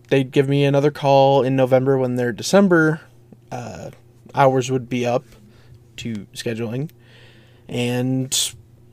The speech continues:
I'm gonna try and schedule something for an off day towards the weekend, so,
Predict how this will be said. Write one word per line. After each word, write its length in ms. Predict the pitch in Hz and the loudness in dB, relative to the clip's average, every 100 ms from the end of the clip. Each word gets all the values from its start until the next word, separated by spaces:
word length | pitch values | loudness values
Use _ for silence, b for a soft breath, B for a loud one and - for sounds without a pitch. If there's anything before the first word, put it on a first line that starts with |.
| _ b b b b - | _ b b b b -20
I'm 220 | - 101 95 | -14 -14 -8
gonna 340 | 123 131 139 - _ - - - - _ _ _ - _ _ _ _ _ | -4 -2 -4 -10 _ -20 -20 -20 -20 _ _ _ -20 _ _ _ _ _
try 260 | - 147 143 | -6 -2 0
and 160 | 139 | 0
schedule 360 | 131 151 139 143 | 0 0 2 0
something 340 | 139 135 143 | -2 -2 -2
for 260 | 131 - 135 | -4 -2 0
an 80 | 131 | 0
off 340 | 123 120 - | -2 -4 -2
day 340 | 117 113 120 143 b b b b b b b b b | -2 0 0 -2 b b b b b b b b b
towards 260 | - 139 - | -6 -4 0
the 60 | |
weekend, 460 | 135 127 131 131 139 | -2 0 -2 -2 -4
so, 340 | - 127 123 | -4 -6 -6